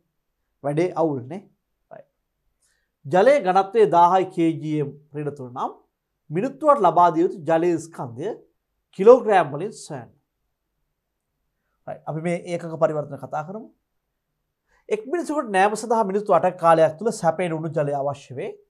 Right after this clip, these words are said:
ජලයේ විශිෂ්ට තාප ධාරිතාව කෙල්විනයට කිලෝග්‍රෑමයට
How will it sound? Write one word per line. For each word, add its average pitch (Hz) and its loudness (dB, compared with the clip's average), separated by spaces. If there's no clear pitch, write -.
ජලයේ 214 8
විශිෂ්ට - -10
තාප 226 0
ධාරිතාව 190 2
කෙල්විනයට 226 2
කිලෝග්‍රෑමයට 170 2